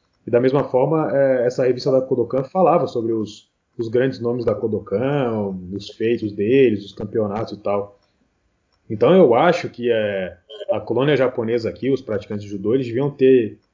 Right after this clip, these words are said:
algum acesso a essas informações, que pra quem era de fora devia ser uma coisa assim muito difícil de obter. Mas eles deviam receber essas revistas, eles deviam receber essas informações de fora. É, é isso que eu penso.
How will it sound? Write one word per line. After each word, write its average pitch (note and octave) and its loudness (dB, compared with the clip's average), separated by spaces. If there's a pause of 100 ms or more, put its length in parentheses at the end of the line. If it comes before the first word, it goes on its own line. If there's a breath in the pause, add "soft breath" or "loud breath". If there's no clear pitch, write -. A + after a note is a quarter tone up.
(160)
algum A2+ 0
acesso C#3+ 0
a C#3+ 2
essas C#3+ -4
informações, C#3+ -2
que - -6
pra D#3+ 2
quem A#2+ -6
era G#2+ -4
de G2+ -10
fora C3 2
devia G#2+ 0
ser - -8
uma B2+ -6
coisa C3+ -2
assim D3 -6
muito D3 -2
difícil D#3 -4
de C#3 0
obter. C#3 2 (600)
Mas A#2 4
eles D#3 6
deviam D#3 2
receber D#3+ 0
essas B2+ 2
revistas, A2+ -4
eles G#2+ -4
deviam A#2 -2
receber B2+ -2
essas B2 -4
informações A2 -6
de C3 -10
fora. G#2+ 0 (220)
É, G2+ 0
é A2 0
isso A2 -4
que D3+ 0
eu D3+ 4
penso. B2 -4